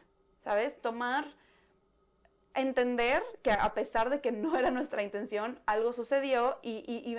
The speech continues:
aprender de eso y mejorar. O sea, aquí estamos intentando crear como también un espacio seguro en donde se vale, eh, cometer errores, se vale decir cosas que tal vez no se deberían de decir,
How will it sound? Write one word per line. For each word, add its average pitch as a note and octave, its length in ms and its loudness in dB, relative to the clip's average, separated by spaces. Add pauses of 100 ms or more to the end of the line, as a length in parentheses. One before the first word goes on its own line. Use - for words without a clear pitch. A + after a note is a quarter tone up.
(120)
aprender A3+ 520 0
de A#3+ 160 0
eso G#3+ 340 -2
y A3+ 100 -6
mejorar. F#3+ 520 -2 (460)
O - 40 -20
sea, C4 100 2
aquí C4 120 0
estamos C4 380 0
intentando G3+ 480 -8
crear G3+ 240 -4
como G#3 200 -10
también G#3 240 -10
un A3 60 -10
espacio G#3+ 380 -8
seguro A3+ 640 0
en G#3+ 140 -8
donde F#3+ 260 -8
se G#3 160 -6
vale, B3 520 0
eh, G3+ 160 -8
cometer F#3+ 340 -6
errores, F3+ 400 -6
se - 220 -8
vale G#3+ 380 2
decir G3+ 300 -8
cosas F#3+ 340 -8
que F3 380 -4
tal F#3 160 -4
vez F#3 400 -6
no G3 160 -10
se F#3+ 100 -12
deberían G3 360 0
de G3 80 -2
decir, A3 440 -4